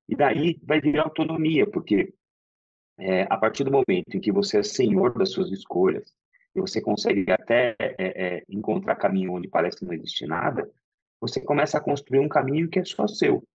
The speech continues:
né? E, é, toda vez que a gente fala de, da, voltando um pouquinho naquele assunto do tecnicista, né?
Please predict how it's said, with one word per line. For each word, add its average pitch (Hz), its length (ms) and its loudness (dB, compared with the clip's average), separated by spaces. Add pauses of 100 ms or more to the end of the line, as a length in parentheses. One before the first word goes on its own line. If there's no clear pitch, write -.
(220)
né? 95 240 -4 (520)
E, 117 440 2
é, 117 360 2 (260)
toda 104 180 0
vez 160 160 -2
que 117 60 -2
a 107 40 -2
gente - 200 -12
fala 104 240 2
de, 98 180 0
da, 92 220 0
voltando 101 340 0
um 98 40 -2
pouquinho 101 220 -4
naquele 95 220 0
assunto 92 300 -2
do - 40 -10
tecnicista, - 840 -2
né? 85 180 -2